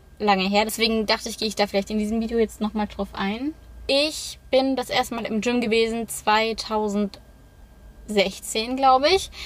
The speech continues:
Da habe ich ein Probetraining, doch, das war zweitausendsechzehn. Genau, zweitausendsechzehn. Ich war da auch noch sechzehn, meine Mama dahin mitgeschleift. <laughs> Und, ähm, dann haben wir da zusammen ein Probetraining gemacht.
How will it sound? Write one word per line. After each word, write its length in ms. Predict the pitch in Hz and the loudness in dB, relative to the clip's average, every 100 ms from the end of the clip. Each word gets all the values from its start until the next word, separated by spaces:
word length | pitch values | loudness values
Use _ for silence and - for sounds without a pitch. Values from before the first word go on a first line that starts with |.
| - - | -14 -10
Da 60 | - | -2
habe 100 | 254 | 0
ich 60 | |
ein 80 | 240 | 0
Probetraining, 680 | 208 214 240 262 262 269 311 359 - - | -2 -2 0 0 2 2 -2 -6 -14 -12
doch, 160 | - | -12
das 140 | - - | -12 -18
war 80 | |
zweitausendsechzehn. 640 | - - - - 190 - 226 | -16 -16 -16 -18 -16 -14 -6
Genau, 200 | 294 240 | 0 0
zweitausendsechzehn. 720 | - - 240 233 202 196 - | -2 -8 -6 0 0 0 -4
Ich 160 | 208 - | -8 -2
war 140 | 208 | 2
da 100 | 254 | 2
auch 120 | 269 302 | 0 -2
noch 140 | 294 | -6
sechzehn, 560 | - 285 - 311 285 220 | -4 -6 -4 -2 0 2
meine 180 | 240 | 4
Mama 200 | 247 254 | 6 8
dahin 300 | 269 277 277 | 6 4 2
mitgeschleift. 720 | 277 - 277 - 277 330 - 359 349 294 | 0 -2 -4 2 2 2 4 4 6 4
<laughs> 300 | - - 320 | 2 -4 -6
Und, 300 | 233 220 208 | -4 -4 -4
ähm, 500 | - 202 196 196 196 | 0 2 4 2 0
dann 260 | 196 214 208 | 0 0 0
haben 120 | 214 | -2
wir 80 | 202 | 0
da 100 | 196 | 0
zusammen 260 | - 208 196 | 2 0 0
ein 100 | 214 | -2
Probetraining 560 | - 220 - 240 240 | -4 -4 -4 -4 -4
gemacht. 360 | 240 254 302 - | 0 2 2 -2